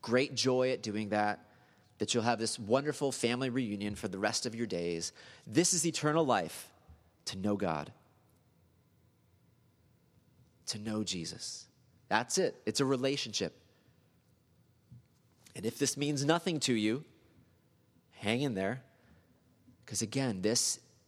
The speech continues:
is what he's trying to mature you into, from religion to relationship. And Jesus put it this way in Matthew seven twenty-one to twenty-three, "Not everyone who says to me, 'Lord, Lord,' will enter the kingdom of heaven,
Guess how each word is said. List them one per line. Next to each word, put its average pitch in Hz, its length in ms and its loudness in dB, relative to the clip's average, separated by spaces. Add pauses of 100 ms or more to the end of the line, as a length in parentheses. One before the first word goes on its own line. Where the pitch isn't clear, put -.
(240)
is 117 180 2
what 113 220 2
he's 120 320 -2 (260)
trying 127 360 0
to 123 100 -4
mature 113 380 -2
you 107 160 -2
into, - 400 -6 (800)
from 101 180 -6
religion 107 400 -2
to 110 80 -4
relationship. 90 640 -4 (1800)
And 87 100 -12
Jesus 107 300 0
put 107 120 0
it 98 60 -4
this 110 220 0
way 98 140 4
in 90 60 -4
Matthew 101 300 0
seven 113 320 2
twenty-one 113 400 -2
to 98 60 -8
twenty-three, 107 560 -2 (960)
"Not 110 240 4
everyone 123 260 2
who 107 80 -2
says 117 320 2
to - 120 -8
me, 101 100 -2
'Lord, 113 420 0
Lord,' 117 340 0
will 92 160 -4
enter 107 300 -2
the 85 100 -6
kingdom 101 320 -6
of 90 120 -6
heaven, 95 340 -2